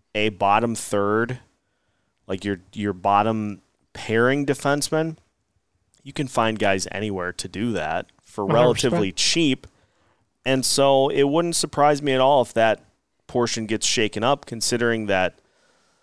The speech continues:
Speaker 1: Merrill played while Klingberg was hurt, and then as soon as Klingberg was ready to come back,
Speaker 2: <laughs>
Speaker 1: Merrill was out of the lineup and never to be heard from again.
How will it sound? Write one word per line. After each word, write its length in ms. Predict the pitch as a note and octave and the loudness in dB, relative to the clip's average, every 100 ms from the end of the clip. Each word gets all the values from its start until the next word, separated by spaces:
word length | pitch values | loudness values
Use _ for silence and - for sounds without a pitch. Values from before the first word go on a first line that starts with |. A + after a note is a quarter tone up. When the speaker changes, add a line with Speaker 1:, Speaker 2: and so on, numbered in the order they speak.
| _ _ _ _ | _ _ _ _
Speaker 1:
Merrill 400 | G#2 A2 B2 B2+ | -4 2 4 4
played 760 | A#2 - A2+ A2+ A2+ A2+ A#2 A2+ _ _ _ _ | 2 2 4 6 4 0 -4 -12 _ _ _ _
while 160 | G#2 G#2 | 0 0
Klingberg 440 | - B2 A#2 A#2 | 0 -2 0 -2
was 220 | G2+ G2 - | -2 -6 -2
hurt, 340 | D3 C#3+ B2+ | 2 2 2
and 140 | A2 A2 | -2 -4
then 120 | G#2 | -4
as 140 | G2+ | -4
soon 300 | - D#3 E3+ | -4 -2 0
as 140 | D#3+ - | 0 -2
Klingberg 500 | - D#3 D#3 C3 A2+ | -2 -2 0 0 0
was 180 | A2 G2+ | -2 0
ready 220 | B2+ B2+ | 2 0
to 80 | A2+ | -2
come 220 | B2 A2+ | -4 0
back, 420 | A#2 A#2+ G#2+ D3+ | 2 4 2 0
Speaker 2:
<laughs> 0 | |
Speaker 1:
Merrill 380 | G#2 A2+ B2 A2 | -2 2 4 4
was 160 | G2 F#2+ - | 2 -2 0
out 280 | G#2+ C3+ | 4 4
of 60 | B2 | 4
the 60 | G#2+ | 2
lineup 520 | F#2+ F#2 F#2 D2+ - - _ - | 0 0 -2 -6 -8 -16 _ -10
and 400 | G2 F#2 F2+ - | -8 -8 -8 -6
never 300 | G#2 G#2 A2 | -4 -2 -4
to 120 | G#2+ | -6
be 100 | G2 | -6
heard 240 | G2+ F#2+ | -6 -6
from 200 | - F#2 | -8 -12
again. 360 | E2+ D#2 A#1+ A#1+ | -10 -8 -8 -12